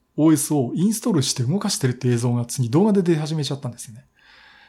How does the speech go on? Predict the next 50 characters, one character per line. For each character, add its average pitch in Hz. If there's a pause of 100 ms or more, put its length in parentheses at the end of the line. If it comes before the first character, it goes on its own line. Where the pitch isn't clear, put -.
(160)
で、 -
こ -
れ 262
も 269
本 226
当 240
か 226
ど 214
う -
か 123
わ 117
か 123
ん -
な 117
い。 -
本 190
当 196
に 180
フ 190
ェ -
イ 196
ク 202
画 190
像 135 (160)
か -
も 131
し 127
れ 120
な 117
い -
で -
す。 -
あ 165
ん 156
な 185
も 170
ん 127
い 113
く 160
ら 165
で 165
も 160
作 -
れ 143
て 139
し -
ま 107
う 104
ん -
で。 -